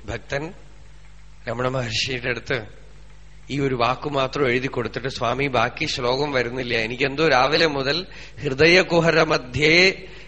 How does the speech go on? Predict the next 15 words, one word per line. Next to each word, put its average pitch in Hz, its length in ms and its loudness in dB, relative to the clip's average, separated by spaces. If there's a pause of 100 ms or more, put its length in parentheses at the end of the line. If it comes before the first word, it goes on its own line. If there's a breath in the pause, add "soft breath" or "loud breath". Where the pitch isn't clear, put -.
എന്ന 147 160 0
ഒരൊറ്റ 143 440 2
വാക്ക് 170 400 6
വരണു, 156 440 2 (680 loud breath)
അതൊന്ന് 156 280 0
പൂർത്തി 160 400 0
ചെയ്തു 175 240 4
തരുവോ?" 139 600 0
എന്ന് 127 220 -4
പറഞ്ഞ് 127 300 -2
മഹർഷിയുടെ 135 520 -4
അടുത്ത് 120 220 -6
കൊടുത്തു 107 340 -6
വിശ്വനാഥ 127 600 -2
സ്വാമി. 101 420 -10